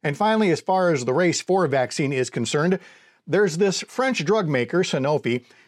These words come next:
that had announced that once a vaccine's ready, the company would give first dibs to the United States because of the amount of money it was paying. That did not sit well with the French Prime Minister, and a short time later, Sanofi said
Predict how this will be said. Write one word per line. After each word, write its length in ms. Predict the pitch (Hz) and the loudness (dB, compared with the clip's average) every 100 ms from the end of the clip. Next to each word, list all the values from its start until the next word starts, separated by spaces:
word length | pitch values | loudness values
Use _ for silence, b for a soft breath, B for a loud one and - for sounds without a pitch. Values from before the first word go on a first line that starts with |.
| b | b
that 160 | 170 156 | -2 0
had 160 | 190 | 2
announced 360 | 175 147 247 - | 0 0 -2 -2
that 200 | 143 110 | -2 -2
once 260 | 127 156 170 | -2 -2 -2
a 60 | |
vaccine's 500 | 131 147 - 165 123 | -2 -2 -2 -4 -2
ready, 300 | 110 127 208 | 0 0 0
the 100 | 165 | -2
company 420 | - 185 220 262 | -2 -4 -2 -2
would 180 | 262 185 | -2 0
give 200 | 143 147 | 0 -2
first 340 | - 175 220 - | -2 -4 -4 -2
dibs 380 | 123 156 180 b b b b b - | -2 -2 -4 b b b b b -8
to 60 | |
the 120 | 123 | -2
United 340 | 180 113 117 147 | -2 0 0 -2
States 540 | - 294 - - - - _ - | -2 -4 -4 -6 -10 -12 _ -16
because 260 | 113 117 | -8 -4
of 80 | 120 | -2
the 80 | 139 | 0
amount 240 | 147 175 | 0 0
of 100 | 185 | 0
money 300 | 160 240 233 | 2 2 2
it 80 | 120 | 0
was 160 | 110 107 | -2 -4
paying. 400 | 143 107 90 - _ _ _ _ _ _ - | -6 -6 -8 -18 _ _ _ _ _ _ -8
That 460 | 131 220 269 226 | -2 -2 -2 -4
did 240 | 156 254 190 | -2 0 0
not 240 | 226 226 | 0 -2
sit 260 | - 254 - | -2 -4 0
well 260 | 139 156 | 0 2
with 140 | 202 170 | 0 0
the 80 | - | -2
French 320 | 196 180 - | -2 -2 -2
Prime 220 | 190 143 | -4 0
Minister, 480 | 214 214 - 156 160 | 0 0 0 0 0
and 240 | 147 143 | -2 0
a 160 | 131 123 | 2 2
short 260 | - 190 | 0 -2
time 260 | 185 165 139 | -2 -2 -2
later, 400 | 127 226 269 247 B B B - | 0 0 0 -4 B B B -10
Sanofi 420 | 143 139 - 131 | -4 -2 -2 -2
said 320 | - 151 143 | 0 0 -2